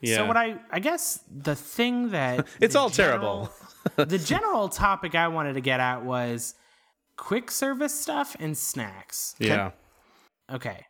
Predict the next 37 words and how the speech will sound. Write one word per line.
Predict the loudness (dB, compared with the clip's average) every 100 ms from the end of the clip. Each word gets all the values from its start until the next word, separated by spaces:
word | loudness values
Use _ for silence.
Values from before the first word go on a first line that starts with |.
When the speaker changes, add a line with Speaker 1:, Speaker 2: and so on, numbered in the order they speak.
| _ _ _ -8
Speaker 2:
So | 2 4 4 2 -8 _ _ _ _ _
over | 4 4 2
the | 2 -2
past, | -2 -2 2 4 2 0 -2
I | 2
don't | 2 2
know, | 0 0 -4
would | -4 -2
you | 0
say | 0 0
five | 2 2 2 2
years | 2 2
or | 2
a | 0
decade, | -2 0 0 2 0 0 0
Disney | -2 -2 -2 0
has | 0 0 -4 -8
kind | -6 -2 0 0 0
of | 0 -2
stepped | -4 0 0 2
up | 0 0
their | 0
game | 0 0 0
in | 0
the |
quick | -2 -2 0
service | 0 0 -2 0
thing, | 0 0
because | 0 2 2
it | 2
used | 2 2 2
to | 0
be | 2
that | 2 4
everyone | 4 2 0
was | 0
like, | -4